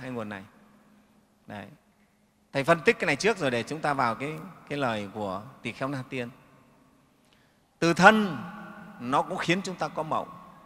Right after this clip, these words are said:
Thân của chúng ta thì kết hợp bởi tứ đại, đất, nước, gió, lửa. Bốn cái thành tố này mà nó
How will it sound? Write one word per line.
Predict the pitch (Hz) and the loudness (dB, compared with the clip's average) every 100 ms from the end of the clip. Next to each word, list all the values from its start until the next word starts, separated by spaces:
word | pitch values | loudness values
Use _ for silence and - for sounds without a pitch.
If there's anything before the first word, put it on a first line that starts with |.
| - - - - - - _ - | -20 -20 -20 -20 -20 -20 _ 4
Thân | 180 | 4
của | 156 | 4
chúng | 147 175 | 0 0
ta | 170 160 | 4 4
thì | 139 135 143 160 135 - - - - - - | 4 2 0 -2 -10 -16 -20 -20 -20 -20 -4
kết | 202 170 | 0 4
hợp | 135 117 | 4 4
bởi | 113 | -2
tứ | 107 170 | -2 0
đại, | 170 113 101 82 170 | 2 2 -2 -2 2
đất, | 208 | 2
nước, | 196 196 196 | 0 -2 -2
gió, | 151 175 | -4 -2
lửa. | 143 95 82 - - - - - - - - _ | -4 -6 -8 -16 -20 -20 -20 -20 -20 -20 -20 _
Bốn | 160 196 240 | 4 6 6
cái | 247 | 2
thành | 175 147 | 2 2
tố | 147 170 | 4 2
này | 220 156 143 | 4 4 4
mà | 139 139 | 2 2
nó | 143 156 196 233 | 4 4 4 0